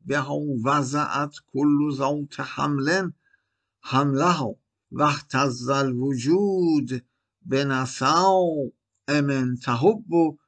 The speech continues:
من محب عنایة ربک الودود.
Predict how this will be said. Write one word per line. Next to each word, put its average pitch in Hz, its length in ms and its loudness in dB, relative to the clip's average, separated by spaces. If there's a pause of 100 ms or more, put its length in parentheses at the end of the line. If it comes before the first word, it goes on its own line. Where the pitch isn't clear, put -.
(200)
من 131 300 0
محب 160 600 0
عنایة 147 880 0
ربک 139 580 0
الودود. 110 840 -2